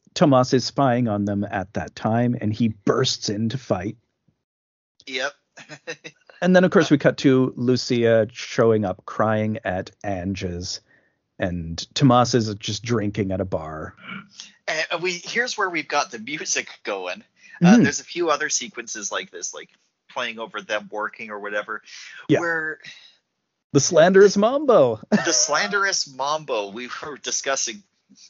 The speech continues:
Speaker 2: uh, a slanderous mambo about Tomas and Lucia's life. And,
Speaker 1: Uh,
Speaker 2: uh,
Speaker 1: just especially about how much of a jealous dickhole he is.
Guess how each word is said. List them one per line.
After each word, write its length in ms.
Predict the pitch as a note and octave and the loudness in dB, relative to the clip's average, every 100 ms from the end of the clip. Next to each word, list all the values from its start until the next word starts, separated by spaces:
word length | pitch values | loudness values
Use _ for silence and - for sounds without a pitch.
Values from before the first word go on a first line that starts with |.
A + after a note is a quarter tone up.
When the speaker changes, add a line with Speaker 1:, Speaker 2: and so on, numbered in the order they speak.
| _ - - E3+ - | _ -20 -18 -18 -8
Speaker 2:
uh, 200 | B2+ A#2+ A2 | -4 -4 -4
a 100 | C3 | -6
slanderous 680 | - C3+ D#3 G3 G3+ F#3 - | -6 -6 -8 -8 -8 -8 -8
mambo 480 | D#3 F3+ F3 D#3+ D3+ | -10 -10 -10 -10 -8
about 380 | C#3+ C3+ - | -10 -10 -12
Tomas 560 | - C3 B2+ D3+ E3+ - | -12 -12 -8 -8 -6 -8
and 120 | C#3+ | -8
Lucia's 560 | B2+ - C#3+ D#3 D3 G#2 | -8 -8 -6 -8 -10 -8
life. 440 | A2 B2 - _ _ _ _ _ - | -8 -10 -14 _ _ _ _ _ -12
And, 400 | A2+ G#2+ G#2 G#2+ | -8 -2 0 0
Speaker 1:
Uh, 40 | |
Speaker 2:
uh, 140 | G2+ - | -2 -6
Speaker 1:
just 200 | G3+ - A3 | -10 -6 -6
especially 600 | - - G#3 - F#3 D#3+ | -6 -4 -4 -2 -4 -2
about 320 | C#3+ C#3 - | 0 -2 -2
how 420 | - D3 C#3 C3 - | -6 -4 -2 -4 -6
much 260 | B2 B2 | -10 -8
of 80 | A#2+ | -12
a 40 | |
jealous 420 | G#2+ A#2 G#2+ G#2+ - | -8 -8 -6 -8 -10
dickhole 540 | - F#2 - F2 - | -12 -12 -10 -12 -10
he 80 | - | -4
is. 380 | C#3+ C3+ - | 0 0 -2